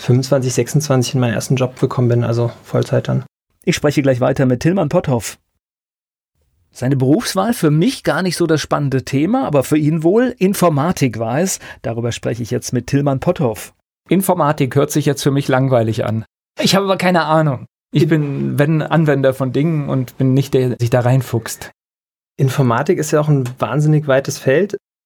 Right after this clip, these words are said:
Speaker 1: Was mich tatsächlich fasziniert hat, war, das nah beim Anwender zu sein. Das heißt, ich habe auch nicht reine Informatik studiert, sondern an der Fachhochschule Wiesbaden,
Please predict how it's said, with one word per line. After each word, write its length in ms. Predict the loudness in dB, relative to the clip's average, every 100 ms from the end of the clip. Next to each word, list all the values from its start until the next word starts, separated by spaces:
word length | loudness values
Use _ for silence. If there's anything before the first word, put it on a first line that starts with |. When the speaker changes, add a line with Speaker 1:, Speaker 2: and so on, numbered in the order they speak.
| _ _ _ _ -2
Speaker 1:
Was 160 | 2
mich 140 | 2 2
tatsächlich 480 | 0 2 0 -2 -10
fasziniert 560 | -4 -2 0 0 2
hat, 160 | 0 0
war, 220 | 0 2
das 260 | 0 -2 0
nah 200 | 0 2
beim 180 | 0
Anwender 340 | 0 0 0 -2
zu 120 | 0
sein. 200 | 2 2
Das 140 | 2
heißt, 180 | 0 -2
ich 100 | -6
habe 140 | -4 -2
auch 60 |
nicht 180 | -2 0
reine 180 | 0 0
Informatik 480 | 0 0 0 -2 -6
studiert, 320 | -2 0 0
sondern 220 | 0 2
an 60 | 0
der 100 | 0
Fachhochschule 540 | 0 -2 0 0 0
Wiesbaden, 540 | -2 0 0 2 0